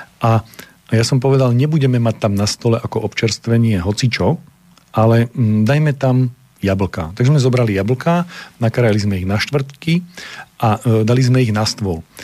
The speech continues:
A keď som ich ochutnal, tak som zažil dosť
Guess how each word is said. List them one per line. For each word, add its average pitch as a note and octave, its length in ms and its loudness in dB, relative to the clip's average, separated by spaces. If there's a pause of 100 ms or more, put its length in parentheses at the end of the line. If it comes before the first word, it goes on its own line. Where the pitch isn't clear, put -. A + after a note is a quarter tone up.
(440)
A G#2 240 0
keď B2+ 160 0
som F3 80 2
ich F#3+ 160 0
ochutnal, C3+ 640 0
tak - 160 -4
som A2+ 200 2
zažil A2+ 520 2 (300)
dosť G#2+ 560 -2